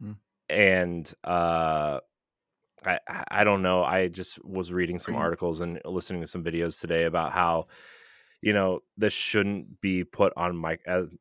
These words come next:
Speaker 2: on Microsoft as much as it should be with Bethesda. And I'm like, Well, it should probably be put on both
Speaker 3: It should
Speaker 2: and
Speaker 3: probably be put
Speaker 2: Arcane,
Speaker 3: on both.
Speaker 2: but, uh, <laughs> uh, I just,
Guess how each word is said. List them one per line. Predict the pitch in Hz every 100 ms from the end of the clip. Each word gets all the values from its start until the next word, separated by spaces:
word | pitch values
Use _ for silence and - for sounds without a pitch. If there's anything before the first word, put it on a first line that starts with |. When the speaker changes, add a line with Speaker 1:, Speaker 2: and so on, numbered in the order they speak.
| _
Speaker 2:
on | 101 98
Microsoft | 87 85 90 101 90
as | 92 85
much | 87 87
as | 87
it | 87
should | 90
be | 82 85
with | 82 -
Bethesda. | 82 85 82 92 87
And | 80
I'm | 80
like, | 80 78 80
Well, | 78
it | 78
should | -
probably | 95 104
be | 90
put | 78 87
on | 73
both | 69 78 80 _ _ _ _ _
Speaker 3:
It | 127
should | 143
Speaker 2:
and | 156
Speaker 3:
probably | 165 214 160
be |
put | 151
Speaker 2:
Arcane, | 120
Speaker 3:
on |
both. | 110 95 80 -
Speaker 2:
but, | 73 - _ -
uh, | 78 76 - - - - -
<laughs> | - - _ 85
uh, | 80 71 62 53 - - - _ _ _ _ _ _ _ -
I | 95
just, | 82 82 -